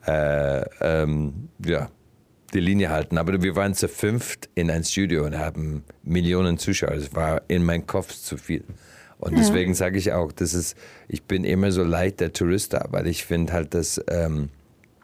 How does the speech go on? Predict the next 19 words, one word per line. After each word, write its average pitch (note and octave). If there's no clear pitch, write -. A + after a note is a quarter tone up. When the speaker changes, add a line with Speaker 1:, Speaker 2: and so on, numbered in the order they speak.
Speaker 1:
Musik F2+
ist -
meine D2+
Leidenschaft, E2
Musik D#2
ist D#2
mein C#2+
Passion. -
Und D2
Fernsehen D2+
ist -
halt D2
irgendwie D2+
so D2+
eine D2
schöne D#2+
Sache, E2+
die D#2
ich -